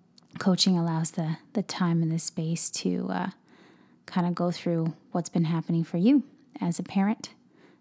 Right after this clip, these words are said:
as a caregiver. My hope is to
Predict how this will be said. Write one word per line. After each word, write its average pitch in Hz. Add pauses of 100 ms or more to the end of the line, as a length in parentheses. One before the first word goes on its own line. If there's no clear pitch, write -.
(120)
as 175
a 190
caregiver. 196 (1040)
My 214
hope 196
is -
to 202